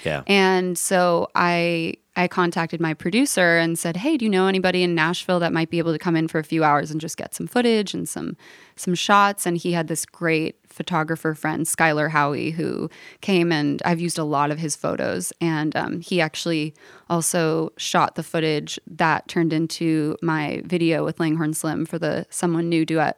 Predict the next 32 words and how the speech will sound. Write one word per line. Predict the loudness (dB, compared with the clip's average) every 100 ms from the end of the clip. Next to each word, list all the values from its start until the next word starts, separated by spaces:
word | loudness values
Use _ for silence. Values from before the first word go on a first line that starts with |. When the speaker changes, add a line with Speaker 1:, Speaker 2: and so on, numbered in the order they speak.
| -2
Speaker 2:
that | -2 0 -2
is | 0
all | 2 0
footage | -2 -4 -4 -8 -8 0
in | 0
studio. | 0 -4 -2 -2 -2 -4 -10 -20 -20 -20 _ 2
And, | 4 4 2 -2
um, | -2 -2 -2 -6 -8 -10 -2
and | 4 6
that | 4
was | 2
just | -6 -8
kind | -4 -2
of | 0
a |
lucky | 0 0 -4
thing | -2 0 2 0
of, | -4 -6
yeah, | 0 0
Speaker 1:
Yeah. | 2
Speaker 2:
finding | 2 4 2 0 -2
a | -2
like-minded | -2 -4 -2 -2 0 -2 -2
person. | -4 -2 0 0
And | 0 0
he | 0
has | 0 -2
a |
very | -2 -2
specific | -2 -4 -6 -6 -8 -6
style | -2 0 0 -2
that | -2 -4